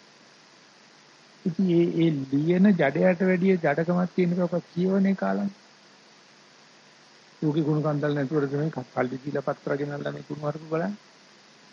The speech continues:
අපිට ඒක නැතුව බෑ. ඒක දැන් මේ දවස් හත ඉඳලා ගිය ගමන් මොකද කරන්නේ? අර පරණ පත්‍ර ටික තියාගෙන අර ඉරියස් එක්ක ඒ කෝපියකුත් ළඟ තියාගෙන ඒ ටික ඇඟේ දාගත්තේ නැත්නම් ඉතින් ඉඳලා.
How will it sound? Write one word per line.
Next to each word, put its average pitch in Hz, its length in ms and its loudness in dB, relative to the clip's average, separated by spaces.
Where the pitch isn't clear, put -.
අපිට 170 220 2
ඒක 190 180 4
නැතුව 202 320 2
බෑ. 123 160 -4
ඒක 131 180 -4
දැන් 123 220 -4
මේ 123 140 -4
දවස් 123 240 0
හත 131 160 -2
ඉඳලා 139 260 -4
ගිය 135 180 -4
ගමන් 147 200 -4
මොකද 147 200 -4
කරන්නේ? 180 320 -2
අර 139 140 -6
පරණ 135 340 -4
පත්‍ර 135 280 -6
ටික 123 220 -6
තියාගෙන 110 560 -6
අර - 120 -6
ඉරියස් 156 460 2
එක්ක 165 280 0
ඒ 147 100 2
කෝපියකුත් 143 460 0
ළඟ 135 260 -2
තියාගෙන 127 360 0
ඒ 170 260 6
ටික 185 220 4
ඇඟේ 170 460 2
දාගත්තේ 165 460 0
නැත්නම් 196 340 -2
ඉතින් 180 220 0
ඉඳලා. 101 340 -8